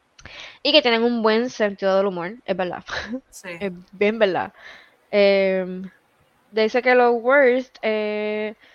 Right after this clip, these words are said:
Speaker 1: son personas que son bien difíciles de como que agarrar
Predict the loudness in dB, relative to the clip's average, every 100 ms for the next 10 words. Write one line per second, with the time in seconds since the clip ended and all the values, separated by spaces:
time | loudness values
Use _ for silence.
0 | _ _ _ _ _ _ _ 2 2 0
1 | 0 -2 -2 -4 -4 -6 -6 -6 -6 -6
2 | -6 -6 -6 -6 -4 -4 -2 -2 0 0
3 | 0 0 0 -2 -4 -6 -10 _ _ _
4 | _ _ _ _ -6 -4 0 2 2 2
5 | 2 0